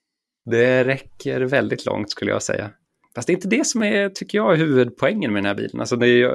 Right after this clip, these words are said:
har ju supermycket fartresurser, men alltså så bekväm den här bilen är att åka. Alltså du kan åka hur långt som helst utan att behöva ta paus med det. Den liksom bara svävar fram.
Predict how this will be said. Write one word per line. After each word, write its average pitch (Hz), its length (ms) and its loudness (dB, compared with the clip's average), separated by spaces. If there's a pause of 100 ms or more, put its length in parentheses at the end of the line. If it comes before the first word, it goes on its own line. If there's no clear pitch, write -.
(200)
har 117 140 -10
ju 117 400 -6
supermycket 110 1080 -4
fartresurser, 107 640 -2
men 98 240 -4
alltså 107 260 -10 (500)
så 151 540 -2
bekväm 113 560 0
den 98 100 -6
här 95 80 -4
bilen 107 360 0
är 104 100 0
att 107 60 -2
åka. 107 380 -6 (720)
Alltså 113 120 -8
du 117 80 0
kan 131 140 0
åka 113 440 0 (100)
hur 135 220 0
långt 104 300 2
som 113 100 -4
helst 104 280 -2
utan 98 180 -12
att 92 60 -10
behöva 95 240 -8
ta - 140 -20
paus 104 300 -6
med 101 100 -8
det. 98 80 -6
Den 110 100 -6
liksom 117 200 -10
bara 101 200 -2 (200)
svävar 110 640 -2
fram. - 200 -2